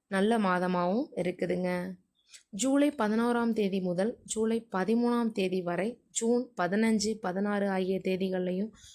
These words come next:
முயற்சிகளையும் பயணங்களையும் தவிர்க்கிறது ரொம்ப நல்லது. ஏன் அப்படின்னா, சந்திராஷ்டமம் இருக்குது. அப்படியும் மீறி முக்கியமான விஷயங்களை நான் செஞ்சே ஆகணும் அப்படின்னு நினைச்சீங்க அப்படின்னா,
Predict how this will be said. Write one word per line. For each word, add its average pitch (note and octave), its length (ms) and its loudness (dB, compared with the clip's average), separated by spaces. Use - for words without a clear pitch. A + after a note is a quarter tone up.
முயற்சிகளையும் G#3 880 0
பயணங்களையும் F#3+ 800 0
தவிர்க்கிறது F3+ 760 -4
ரொம்ப F3+ 320 -2
நல்லது. F#3 560 -2
ஏன் F#3+ 200 -2
அப்படின்னா, G3 520 -2
சந்திராஷ்டமம் F#3+ 840 -2
இருக்குது. F3+ 640 -4
அப்படியும் B3 500 0
மீறி A3+ 380 2
முக்கியமான A3 560 0
விஷயங்களை F#3+ 500 -2
நான் F3+ 260 -4
செஞ்சே F#3+ 320 -2
ஆகணும் F#3 480 -2
அப்படின்னு F3+ 360 -4
நினைச்சீங்க F3+ 380 -4
அப்படின்னா, F3+ 420 -4